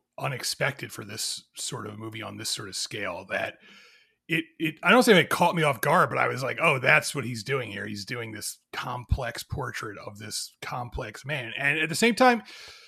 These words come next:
while I don't think he's saying whether or not we should drop the, should have dropped the bomb or not, I do think the movie is saying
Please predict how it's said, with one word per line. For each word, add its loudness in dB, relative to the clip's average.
while 10
I 12
don't 8
think 4
he's 0
saying 2
whether 2
or -2
not 2
we -6
should 0
drop 0
the, -2
should -4
have -4
dropped 0
the -2
bomb 2
or 4
not, 8
I 2
do 2
think 0
the -4
movie -2
is -2
saying 0